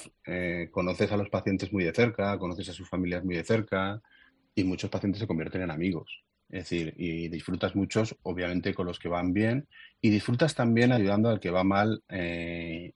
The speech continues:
ayudándole a, a, a evolucionar en su enfermedad. Quizá la palabra no sea disfrutar, pero, pero, pero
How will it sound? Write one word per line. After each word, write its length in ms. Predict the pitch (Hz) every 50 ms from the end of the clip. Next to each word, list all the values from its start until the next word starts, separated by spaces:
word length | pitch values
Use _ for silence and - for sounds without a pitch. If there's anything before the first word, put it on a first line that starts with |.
| _
ayudándole 720 | - 90 90 87 90 92 98 98 107 107 110 117 113 101 92
a, 280 | 85 85 85 82 80
a, 640 | 76 - - 87 82 80 82 82 82 82 80 - - _ _ _ _ _ - - - - -
a 60 | 95 95
evolucionar 440 | 90 92 87 - - 92 87 90
en 60 | 92 95
su 80 | -
enfermedad. 580 | 107 98 - 104 87 80 80 85 85 85 - - _ _ _ - - _ _ _ -
Quizá 160 | - - 107
la 100 | 110 113
palabra 220 | 107 107 107 107 101
no 80 | 95
sea 140 | - - 92
disfrutar, 500 | 87 82 - - 82 - 123 123 117 -
pero, 300 | - 87 87 82 78 -
pero, 420 | - 95 85 87 85 85 85 - - _ _ _ _ _ _
pero 340 | - 92 87 87 85 85